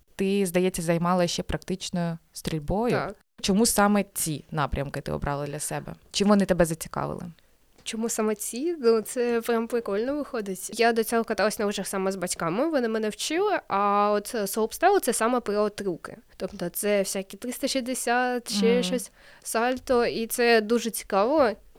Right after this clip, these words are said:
Speaker 2: Ось, ми також займаємося на батутах, щоб тренувати більш складні трюки, і це прям клас. Пізніше я зрозуміла, що я не хочу бути професійним спортсменом, я буду кататися для себе.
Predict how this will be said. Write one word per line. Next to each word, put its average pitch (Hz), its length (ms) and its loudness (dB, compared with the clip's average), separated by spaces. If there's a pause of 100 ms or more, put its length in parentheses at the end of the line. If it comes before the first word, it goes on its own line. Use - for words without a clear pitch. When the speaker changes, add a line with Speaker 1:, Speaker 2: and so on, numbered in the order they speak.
Speaker 2:
Ось, 180 180 -2
ми 208 120 0
також 214 260 0
займаємося 208 400 0
на 202 120 0
батутах, 220 440 0
щоб 202 180 -2
тренувати 202 520 -2
більш 196 400 -6
складні 196 380 -4
трюки, 247 380 -4
і 196 240 -6
це 196 180 -4
прям 185 260 -6
клас. 202 460 0
Пізніше 240 360 -2
я 214 60 2
зрозуміла, 214 420 0
що 214 320 0
я 208 240 0
не 208 100 -2
хочу 285 240 0
бути 302 240 -6
професійним 208 480 -4
спортсменом, 185 520 -6
я 185 180 0
буду 196 240 -4
кататися 190 500 -6
для 185 180 -4
себе. 294 420 -4